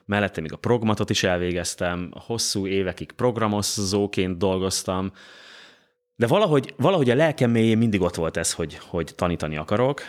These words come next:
Tehát már mikor programozóként dolgoztam, akkor mellette, a, a Pósa Lajos mellett a, a táborokban segítettem, egy idő után én magam elkezdtem táborokat vezetni. Szóval valahogy világos volt, hogy, hogy ez a, ez az irány az, ami engem vonz.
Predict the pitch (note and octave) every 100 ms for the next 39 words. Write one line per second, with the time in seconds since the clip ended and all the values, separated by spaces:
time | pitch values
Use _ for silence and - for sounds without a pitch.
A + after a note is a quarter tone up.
0 | - - F2 G2+ F#2+ G2 G#2 F#2+ B2+ A2+
1 | G2+ F#2 E2+ E2 G#2 G2+ F#2+ F#2+ F#2+ F#2
2 | F2 E2+ E2 - - D#2 E2 - _ D#2+
3 | D#2 F2+ G2 - G#2 - E2+ D#2+ F2 E2
4 | D#2+ D#2 - - - G2 G1+ G1+ C#2+ E2+
5 | - - F2 D#2+ D#2+ C#2+ C#2 - D3 A#2+
6 | G2+ - - E2+ D#2 D2+ F#2 F2 D#2+ D2+
7 | - G#2+ G2+ F2+ F2 F2 E2+ - E2 E2
8 | D#2+ E2 F2 F2 F2 F2 F2+ F2 - -
9 | - - - G#2 F#2+ B2 G2 F2 G2 D#2+
10 | D#2+ D2+ E2 D2+ - D#2 D2+ - _ _
11 | _ _ _ _ _ _ - - F2+ D#2+
12 | F#2+ F2 D#2+ D#2 E2 E2+ - F#2 F#2 F#2+
13 | A2 F2 F2 F2+ F2 E2+ E2+ F2 D#2+ E2+
14 | G#2 C3 D3